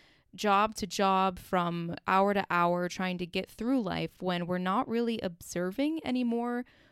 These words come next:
We're not very aware of our surroundings. We're not open to this different form of communication.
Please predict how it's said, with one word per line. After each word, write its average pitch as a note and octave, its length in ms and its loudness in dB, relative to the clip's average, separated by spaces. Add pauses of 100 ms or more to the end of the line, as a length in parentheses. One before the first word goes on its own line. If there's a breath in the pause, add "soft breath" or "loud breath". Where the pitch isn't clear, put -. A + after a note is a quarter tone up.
(100)
We're G3 120 -2
not G#3 140 0
very G#3 260 0
aware F#3+ 380 0
of G#3 100 -2
our G3 120 0
surroundings. G#3 800 -2
We're F#3 120 -2
not G3 260 -2
open F#3 480 0
to G3 120 -8
this F3+ 160 -6
different G3 440 -6
form G3 340 -8
of F#3 120 -14
communication. F3+ 920 -4